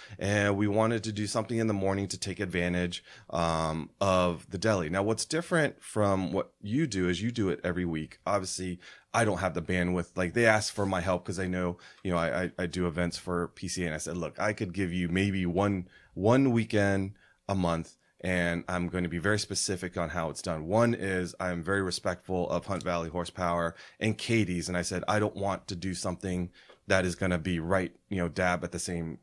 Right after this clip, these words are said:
you know, uh, times that they do things." And also, my goal was to bring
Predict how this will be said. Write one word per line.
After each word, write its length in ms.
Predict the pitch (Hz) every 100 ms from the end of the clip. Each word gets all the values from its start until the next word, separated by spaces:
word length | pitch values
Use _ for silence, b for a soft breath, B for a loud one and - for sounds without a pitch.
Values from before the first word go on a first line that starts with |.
| _
you 80 | 90
know, 240 | 80 76 - -
uh, 280 | 78 58 50 -
times 440 | - 107 107 95 90
that 140 | 85
they 160 | 104 104
do 180 | 87 76
things." 280 | 71 78
And 80 | 113
also, 580 | 147 220 - 113 98 98 B B B B
my 380 | 98 104 113 117
goal 420 | 98 107 107 104
was 420 | 95 98 95 92 -
to 460 | - - 101 98 92
bring 640 | 95 104 113 117 117 110